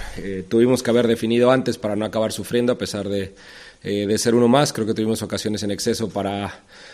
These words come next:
para matar el partido y, bueno, con dos a uno, un gol de diferencia, más allá de, de la superioridad numérica,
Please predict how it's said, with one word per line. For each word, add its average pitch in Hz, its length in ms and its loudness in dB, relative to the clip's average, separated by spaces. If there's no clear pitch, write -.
para 110 200 2
matar 113 260 4
el 131 100 6
partido 143 560 2
y, 107 520 2
bueno, 101 320 -4
con 101 220 -2
dos 104 200 0
a 113 80 2
uno, 131 320 4
un 123 160 2
gol 113 140 4
de 113 60 6
diferencia, 120 580 2
más 117 200 0
allá 110 240 2
de, 107 280 0
de 104 100 0
la 104 80 0
superioridad 101 440 -2
numérica, 120 540 2